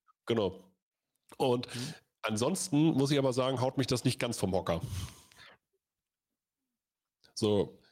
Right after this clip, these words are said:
Speaker 1: es ist halt irgendwie so, ja, hm, so lala. Da, da hau-, habe ich mir ein bisschen mehr erhofft. Ich hab, also ich hoffe eigentlich ja immer nur auf Topspiele. Ich will ja nur Topspiele
Speaker 2: Äh,
Speaker 1: gucken.
Speaker 2: ich muss ehrlich sagen, ich verstehe immer noch nicht, nach welchem Prinzip das Ganze stattfindet.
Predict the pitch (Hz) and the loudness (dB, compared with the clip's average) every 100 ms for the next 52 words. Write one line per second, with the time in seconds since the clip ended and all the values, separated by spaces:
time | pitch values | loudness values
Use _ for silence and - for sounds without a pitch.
0 | _ _ _ _ _ _ - 139 - 110 | _ _ _ _ _ _ 0 0 2 -2
1 | 123 - 135 131 127 120 120 120 113 - | -2 2 2 4 2 2 2 2 2 0
2 | 92 90 90 - - - _ _ _ 104 | 0 0 -4 -16 -20 -20 _ _ _ 0
3 | 95 87 - _ _ _ _ - - - | 0 0 -12 _ _ _ _ -14 -12 -12
4 | - - _ _ _ _ - 110 107 101 | -14 -20 _ _ _ _ -2 0 2 2
5 | 87 76 - _ _ _ _ - 92 101 | 0 -2 -8 _ _ _ _ -6 -2 0
6 | 127 127 147 - 127 147 139 135 127 135 | 0 2 0 2 2 2 2 0 2 0
7 | 120 117 95 92 95 98 117 - 110 113 | 2 2 4 2 0 -2 -4 -2 -2 0
8 | 120 143 120 123 120 98 123 120 107 - | -2 0 0 0 0 2 2 4 2 0
9 | 117 - 85 85 78 113 113 113 117 110 | -4 -2 -2 0 2 2 2 2 2 -2
10 | - 85 82 78 - - 151 147 185 156 | -2 -2 0 -2 -6 -4 2 6 6 4
11 | 156 156 143 160 165 175 151 - 143 - | 4 4 4 4 2 2 0 2 0 2
12 | 170 156 165 165 156 160 147 143 131 139 | 2 4 4 4 4 4 6 4 4 2
13 | 139 127 131 - 185 151 113 - 107 104 | 2 2 2 2 0 0 0 2 0 0
14 | - 104 - 101 98 95 98 | 0 -2 -2 -2 -2 -4 -6